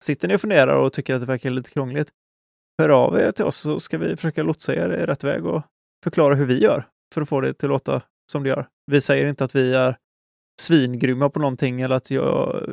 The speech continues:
jag är proffs på att redigera eller någonting åt det hållet alls, utan men tycker att det funkar. Det vi gör känns liksom som att det är en skaplig produkt utan att liksom vara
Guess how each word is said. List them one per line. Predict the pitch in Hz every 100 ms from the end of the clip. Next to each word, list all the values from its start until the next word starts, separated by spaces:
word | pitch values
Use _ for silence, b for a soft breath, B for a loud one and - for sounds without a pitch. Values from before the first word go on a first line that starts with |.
| 113
jag | 135 135
är | 131
proffs | - 123 -
på | 135
att | 131
redigera | 131 127 131 131 135
eller | 139
någonting | 139 131 135
åt | 139 143
det | 139
hållet | 135 131
alls, | 139 135 131
utan | 139 139
men | 139 135 _ _ _ _ _ _ _ _ -
tycker | 160
att | 160
det | 156
funkar. | 160 127 - 156 160 -
Det | 147
vi | 139
gör | 139 135 135 147
känns | - 143 135 151
liksom | 127 139 135
som | 139
att | 135
det | - 135
är |
en | 135 135
skaplig | - 135 131
produkt | 123 135 - - - _ _ _ -
utan | 151 - 131
att | 131 131 143
liksom | 139 143 131
vara | 131 131 131